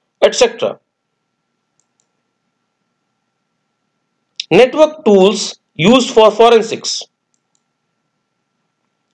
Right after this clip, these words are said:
One of them is called as network tap. A network tap is a hardware device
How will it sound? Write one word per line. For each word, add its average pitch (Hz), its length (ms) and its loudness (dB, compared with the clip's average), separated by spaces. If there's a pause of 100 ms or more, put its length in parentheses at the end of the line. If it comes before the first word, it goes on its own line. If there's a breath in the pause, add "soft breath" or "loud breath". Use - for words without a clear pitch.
(280)
One 214 180 2
of 269 160 0
them 277 200 2
is 254 140 -8
called 196 320 2
as 180 340 0 (300)
network 233 560 2
tap. 175 420 -2 (680)
A 131 80 0
network 233 500 2
tap 175 420 -2 (160)
is 185 200 0
a 208 80 2
hardware 240 640 2
device 180 500 -2